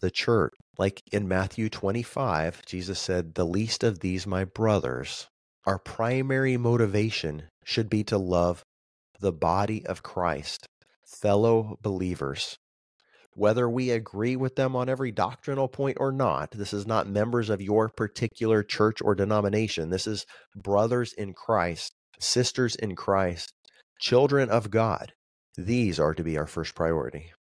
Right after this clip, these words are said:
May God bless you, my friends. Thank you for being on this journey through the Word with me. It is a blessing. It is an incredible honor. We'll see you tomorrow.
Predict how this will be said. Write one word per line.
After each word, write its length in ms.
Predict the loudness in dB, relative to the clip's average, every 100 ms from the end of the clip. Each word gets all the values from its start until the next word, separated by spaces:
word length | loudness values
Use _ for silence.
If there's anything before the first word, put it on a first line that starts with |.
| _
May 120 | -4
God 260 | 0 0 2
bless 280 | 2 2 0
you, 60 |
my 80 | -4
friends. 300 | -2 -2 0
Thank 240 | -2 -2
you 80 | -4
for 100 | -2
being 240 | 2 2 2
on 140 | 2
this 160 | 0 -4
journey 500 | -2 2 4 2 -2
through 280 | -2 0
the 100 | 2
Word 440 | 2 4 4 4 0
with 360 | 0 0 0
me. 220 | -2 0 0
It 60 |
is 140 | 0 -2
a 60 |
blessing. 720 | -6 0 0 2 -2 -4 -6 -14 _ _ _ _ _ _
It 140 | 0 4
is 420 | 4 4 -2 -8 _ -6 -2
an 100 | 0
incredible 560 | -2 2 2 4 2
honor. 420 | 2 2 -2 -8 -14 _ _ _
We'll 100 | -6
see 160 | -4 0
you 80 | 0
tomorrow. 440 | 2 2 2 0